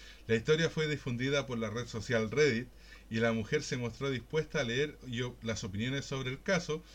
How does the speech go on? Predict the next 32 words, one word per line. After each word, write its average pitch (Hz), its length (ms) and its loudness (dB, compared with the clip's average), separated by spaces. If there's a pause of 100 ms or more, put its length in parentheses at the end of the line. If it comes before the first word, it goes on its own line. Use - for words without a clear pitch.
(240)
y 180 140 6
particularmente 151 1040 0 (260)
sobre 147 360 4
si 117 140 -2
había 120 240 0
cometido 120 380 0
un 107 100 2
error 113 320 0 (340)
al 127 180 -2
pedirle 123 400 0
a - 40 2
su 120 120 -4
hija 113 220 -2
que 113 80 -2
le 113 120 0
pagara. 107 400 2 (540)
"Mi 131 180 2
hija 147 220 0
tiene 135 240 0
veintinueve 120 600 0
años, 120 440 0
tiene 117 180 -2
una 113 120 2
hija 117 180 -2
de 101 140 0
un 120 140 0
año 139 320 0 (320)
y 110 100 0
pronto 139 380 0
volverá 107 340 0
a 107 60 0
trabajar. 123 520 -2